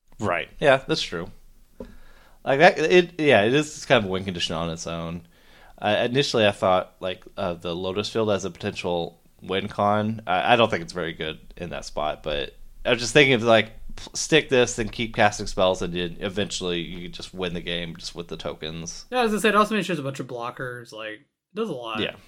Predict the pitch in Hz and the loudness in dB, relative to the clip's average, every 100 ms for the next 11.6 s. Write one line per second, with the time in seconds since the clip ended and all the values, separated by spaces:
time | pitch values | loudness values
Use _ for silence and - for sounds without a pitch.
0 | - - - _ _ - 87 69 - - | -20 -20 -20 _ _ -8 -6 -6 -12 -20
1 | - - _ _ _ _ _ _ _ - | -20 -20 _ _ _ _ _ _ _ -20
2 | - 110 87 - 95 107 - - _ - | -10 -8 -8 -6 -6 -6 -8 -16 _ -20
3 | - - _ - 101 139 - 143 123 160 | -20 -20 _ -2 0 0 2 4 6 6
4 | 170 156 - 139 113 - - 85 85 85 | 4 0 4 4 4 0 -4 -2 -4 -6
5 | 82 - 85 - 82 82 92 101 98 87 | -8 -10 -10 -6 -6 -4 -4 -4 -2 -4
6 | 82 - 120 113 90 87 78 76 - 76 | -4 -8 -8 -6 -6 -8 -12 -14 -12 -12
7 | 76 82 - 85 - - 139 156 156 147 | -12 -12 -12 -12 -16 -12 -8 -4 -4 0
8 | 165 170 247 233 185 - 180 170 - _ | 2 4 4 4 4 4 2 0 -2 _
9 | - 156 156 147 151 156 170 160 135 135 | -2 0 0 0 0 4 4 4 2 2
10 | 151 151 160 139 131 135 131 139 143 127 | 2 0 -2 -4 -4 -6 -4 -4 -4 -6
11 | 127 110 - 110 127 - | -10 -10 -14 -12 -12 -16